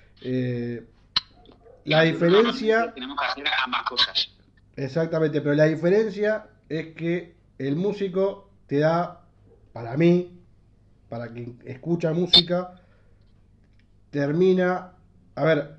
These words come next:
Speaker 1: una canción tuya a mí me puede cambiar el día. Quiero llegar a eso.
Speaker 2: Ajá.
Speaker 1: Esa es la realidad, tuya o de cualquier otro músico, digo.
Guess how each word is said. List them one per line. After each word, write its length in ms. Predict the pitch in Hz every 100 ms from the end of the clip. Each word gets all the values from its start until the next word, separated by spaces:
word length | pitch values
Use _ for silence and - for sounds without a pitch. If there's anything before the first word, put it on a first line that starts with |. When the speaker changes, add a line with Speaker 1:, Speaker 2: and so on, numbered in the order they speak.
| -
Speaker 1:
una 200 | 196 202
canción 340 | 190 180 202 196
tuya 220 | 202 202
a 40 |
mí 100 | 202
me 120 | 196
puede 180 | 185 180
cambiar 220 | 165 170 151
el 60 |
día. 240 | 151 131 - - - - - - - - - - - - -
Quiero 260 | 151 156 143
llegar 380 | 147 147 160
a 120 | 156 160
eso. 240 | 156 - -
Speaker 2:
Ajá. 280 | - - - - - - - - _ _
Speaker 1:
Esa 200 | 147 156
es 60 | 156
la 120 | 151
realidad, 440 | 147 143 139 123 - -
tuya 420 | - 214 214 226 190
o 60 |
de 100 | 147
cualquier 300 | 165 185 170
otro 180 | 170 156
músico, 420 | 170 - 120 120
digo. 240 | 123 117